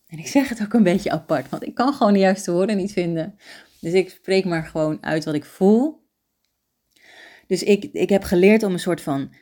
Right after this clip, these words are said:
scan te maken van mijn lichaam, van mijn energieveld. En daar, eh, kan ik dan in zien en voelen waar zo'n wezen zich bevindt. Nou, die kan ik dan met liefde, licht en weet ik veel wat, kan ik die losmaken, terugsturen waar ze vandaan komen.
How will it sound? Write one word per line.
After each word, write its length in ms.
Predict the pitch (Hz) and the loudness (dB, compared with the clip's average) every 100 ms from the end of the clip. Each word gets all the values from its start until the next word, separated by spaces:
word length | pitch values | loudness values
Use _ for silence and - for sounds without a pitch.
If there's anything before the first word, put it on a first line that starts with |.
| _ | _
scan 440 | - - 196 226 | -12 0 4 4
te 80 | 226 | 4
maken 380 | 196 175 175 170 | 2 2 0 -4
van 140 | 151 | -6
mijn 140 | 135 | -4
lichaam, 480 | 135 165 160 139 147 | -4 -6 -6 -6 -8
van 140 | - 135 | -10 -10
mijn 120 | - | -8
energieveld. 800 | 143 147 - - - 143 135 135 _ - _ | -4 -4 -4 -6 -2 -2 -2 -8 _ -20 _
En 180 | - 151 | -4 0
daar, 440 | 147 147 147 143 143 _ _ _ | 2 4 4 2 -4 _ _ _
eh, 240 | - 147 147 - | -14 -12 -10 -4
kan 180 | 196 | 0
ik 120 | 202 160 | 0 2
dan 240 | 151 147 | 0 0
in 200 | 143 139 | -4 -8
zien 400 | 131 165 170 165 _ | -4 -2 -2 -6 _
en 120 | - 135 | -16 -14
voelen 520 | - 190 175 160 156 _ - | -2 2 2 0 -2 _ -4
waar 260 | 151 151 | 0 2
zo'n 180 | 160 151 | 0 -2
wezen 300 | 139 139 139 | 0 -2 -4
zich 200 | 135 131 | -12 -12
bevindt. 460 | 135 - - - - | -14 -12 -12 -14 -6
Nou, 160 | - - | -4 -4
die 140 | 160 | -4
kan 180 | 156 190 | 0 0
ik 100 | 170 | 2
dan 200 | 160 143 | 0 0
met 120 | 147 | -2
liefde, 380 | 151 165 151 135 | -2 -4 -4 -4
licht 340 | 143 151 143 - | -2 -4 -4 -10
en 300 | 147 147 - | -6 -6 -4
weet 180 | 156 170 | 0 2
ik 100 | 180 | 2
veel 140 | 165 | -2
wat, 160 | 143 - | -4 -6
kan 120 | - | -10
ik 180 | - - | -12 -12
die 120 | 151 | -6
losmaken, 800 | 160 202 202 180 170 160 160 151 - - - _ | 2 2 4 2 2 0 -2 -2 -6 -20 -20 _
terugsturen 480 | - 180 - - 147 | -8 -6 -6 -6 -4
waar 140 | 127 139 | -4 -8
ze 100 | 151 | -6
vandaan 360 | 156 160 170 | 0 2 2
komen. 520 | 160 156 156 147 143 | 2 2 2 -2 -4